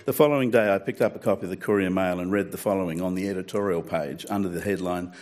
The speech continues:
"Leading the Charge for Truth." "Murdoch's story is one of journalism worldwide and across the ages,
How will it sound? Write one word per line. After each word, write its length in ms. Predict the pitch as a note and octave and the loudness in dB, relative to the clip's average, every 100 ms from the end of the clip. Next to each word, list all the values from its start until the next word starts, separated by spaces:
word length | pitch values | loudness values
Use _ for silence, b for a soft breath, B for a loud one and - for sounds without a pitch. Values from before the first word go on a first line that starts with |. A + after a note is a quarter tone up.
| B - | B 2
"Leading 440 | B2 C#3 C3+ A#2+ | 2 4 2 0
the 80 | G#2+ | -2
Charge 420 | - G2 F#2 F2+ | -2 0 0 -4
for 140 | - F2 | -8 -8
Truth." 520 | - G#2 D#2 - - _ _ _ B B B B B B B B | 0 0 0 -8 -20 _ _ _ B B B B B B B B
"Murdoch's 480 | C3+ D3+ D3+ C#3+ - | 4 6 4 2 -2
story 540 | - G#2 G#2 G2+ G2+ | 2 6 6 4 0
is 160 | G2 G#2 | -2 0
one 200 | A2 A2+ | 0 0
of 120 | E2+ | -2
journalism 560 | G#2+ A#2 A2+ G#2+ G2+ F#2+ | 0 2 2 2 2 2
worldwide 720 | F#2+ F#2 F2+ F#2 F2+ F#2 - | 2 2 2 0 2 2 0
and 180 | F#2+ F#2+ | -2 -4
across 360 | - B2 - | -2 -2 -2
the 140 | G#2+ G2+ | -4 -2
ages, 580 | G2 E2+ E2 C2+ - | -2 -6 -10 -12 -14